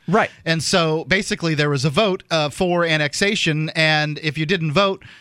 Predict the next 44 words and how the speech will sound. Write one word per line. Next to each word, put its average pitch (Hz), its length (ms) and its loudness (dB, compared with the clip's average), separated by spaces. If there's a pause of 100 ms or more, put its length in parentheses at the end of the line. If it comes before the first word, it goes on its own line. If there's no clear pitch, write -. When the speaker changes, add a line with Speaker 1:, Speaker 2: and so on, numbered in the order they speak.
(120)
Speaker 2:
you 151 120 2
got 175 200 4
annexed. 175 600 -4
Speaker 1:
Uh, 156 240 2 (100)
I, 175 180 4
actually, 175 420 -2
you're 156 180 2
referring 180 440 0
to - 120 0
the 139 120 2
vote 143 600 0
for 123 460 0
statehood. 127 800 0 (200)
Speaker 2:
Okay. 117 420 -4
Speaker 1:
Where 156 120 4
they 147 120 2
said 139 300 0
anybody 220 460 0
that's 190 200 -2
been 156 300 0
in 202 140 -2
the 208 80 -2
country 160 600 0 (560)
or 139 380 2
in 151 220 2
Hawaii, 147 680 0 (200)
which 135 260 -2
was 131 160 0
a 117 60 0
territory 127 500 0
at 78 60 -4
the 104 60 2
time, 117 200 2
anybody 190 360 2
that's 160 160 -4
been 180 160 0
in 190 120 2
Hawaii 143 480 2
for 120 220 0
at 104 80 -4
least 165 320 0
over 185 320 2
a 190 40 0
year 123 480 0